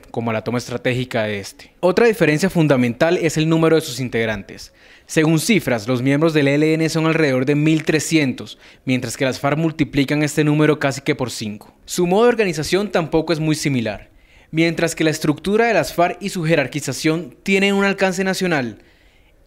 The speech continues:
la organización del E L N tiene mucha fortaleza a nivel territorial y regional. Finalmente, aunque se podría hablar de coincidencias en ideas para transformar la sociedad y la democracia,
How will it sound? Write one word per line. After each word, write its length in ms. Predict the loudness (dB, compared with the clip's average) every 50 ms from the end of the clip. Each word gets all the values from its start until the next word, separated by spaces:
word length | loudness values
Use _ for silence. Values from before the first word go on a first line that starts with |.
| _
la 100 | -6 -4
organización 480 | -2 -2 -2 -2 -4 -4 -4 -4 -2 0
del 140 | 2 2 2
E 20 |
L 260 | 4 2 2 2 0
N 340 | 0 -2 -2 -4 -6 -8 -14 -6
tiene 240 | _ 0 2 2 2
mucha 300 | 0 0 0 0 -2 -2
fortaleza 720 | -2 -2 -2 -2 -2 -2 -2 -2 -2 -2 -2 -4 -4 -4 -4
a 100 | -6 -4
nivel 300 | -2 -2 -2 -2 -2 -4
territorial 640 | -4 -4 -4 -4 -6 -6 -4 -4 -2 -2 -2 -4 -6 -4
y 100 | -4 -4
regional. 540 | -2 -4 -4 -6 -6 -8 -10 -12 -16 -20 -20 _ _ _ _ _ _ _
Finalmente, 840 | -12 -4 -2 0 2 4 4 4 4 2 2 0 -2 -4 -8 -10 -10 -14 -20 _ -20 -20 _ _ _ _
aunque 260 | -4 -2 -2 0 -2 -2
se 140 | -2 -2
podría 320 | 0 0 2 2 4 4 2
hablar 180 | 2 0 0
de 140 | -2 -2 -2
coincidencias 760 | 0 -2 -2 -2 -2 -2 -2 0 0 0 0 -2 -4 -4 -4
en 120 | -2 -2 0
ideas 260 | 0 0 0 0 -2
para 160 | -2 -2 -2
transformar 540 | -2 -2 -4 -4 -4 -4 -4 -2 -2 0 0
la 80 | 0 0
sociedad 320 | -2 -2 -2 0 0 2
y 40 | 2
la 120 | 2 0
democracia, 720 | 0 0 -2 -4 -2 -2 0 0 -2 -2 -6 -8 -10 -10